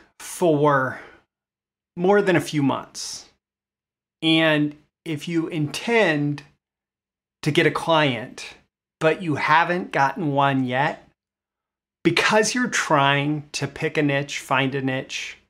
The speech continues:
for your copywriting business, if those three things add up, then you're probably only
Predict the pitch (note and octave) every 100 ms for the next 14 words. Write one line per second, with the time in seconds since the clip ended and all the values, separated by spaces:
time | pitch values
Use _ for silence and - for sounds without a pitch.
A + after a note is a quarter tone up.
0 | _ - - C#3+ C3+ C3 B2 - B2+ -
1 | C3+ B2+ A2+ A2 G#2 B2 A2+ C#3 D3 -
2 | - - _ _ _ _ _ _ _ _
3 | _ _ _ _ _ _ _ _ _ _
4 | C#3+ C3+ D3 D3+ - E3+ D3 D#3 C#3 C3+
5 | C3 C3 D3+ - _ _ _ - - -
6 | - _ - B2+ D3+ D3+ D3+ D#3 - _
7 | D3 C#3+ C#3+ - - D3+ D3 F3 G3 G#3
8 | G#3+ G3+ _ D3+ C3+ C#3 D3 D#3 E3